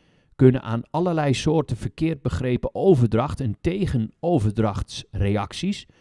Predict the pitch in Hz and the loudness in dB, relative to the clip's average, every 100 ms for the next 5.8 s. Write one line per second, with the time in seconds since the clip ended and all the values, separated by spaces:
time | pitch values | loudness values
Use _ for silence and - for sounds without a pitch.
0 | _ - 110 113 - 117 104 135 165 135 | _ -4 -2 -2 0 0 0 -2 0 0
1 | 104 107 - 139 170 190 - _ _ _ | -2 -4 -2 -2 -2 -4 -14 _ _ _
2 | - 110 - 120 110 - 69 - - - | -2 0 2 0 0 -6 -12 -12 -12 -14
3 | - _ _ _ _ _ _ _ _ _ | -18 _ _ _ _ _ _ _ _ _
4 | _ _ _ - - 95 113 175 202 - | _ _ _ -18 -6 0 2 4 2 -2
5 | - - 123 117 131 - 107 | -12 -6 -4 -2 -4 -2 -4